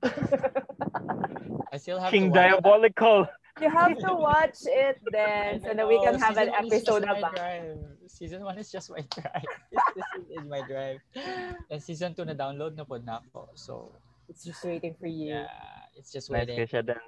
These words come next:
Speaker 2: And besides, school year is al-, I mean, the semester is almost done.
Speaker 1: Yeah.
Speaker 2: I could catch up during the
Speaker 1: We have
Speaker 2: holiday.
Speaker 1: priorities.
Speaker 2: Yeah.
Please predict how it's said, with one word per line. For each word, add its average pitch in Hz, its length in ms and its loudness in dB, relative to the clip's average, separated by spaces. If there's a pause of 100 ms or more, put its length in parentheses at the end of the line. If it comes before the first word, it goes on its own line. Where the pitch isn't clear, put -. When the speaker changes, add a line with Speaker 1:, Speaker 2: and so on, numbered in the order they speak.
Speaker 2:
And 165 80 0
besides, 180 420 0
school 165 380 -6
year 165 320 -6
is 156 100 -10
al-, - 140 -12
I 143 160 -10
mean, 135 240 -16
the 135 80 -16
semester 127 480 -14
is - 80 -18
almost 123 340 -12
done. 120 380 -8 (240)
Speaker 1:
Yeah. 160 160 -14
Speaker 2:
I 120 160 -6
could 120 180 -14
catch - 300 -6
up 117 160 -2 (260)
during 123 220 -8
the 123 80 -2
Speaker 1:
We 220 80 2
have 220 80 0
Speaker 2:
holiday. 117 320 -10
Speaker 1:
priorities. 170 800 -2 (1080)
Speaker 2:
Yeah. - 140 0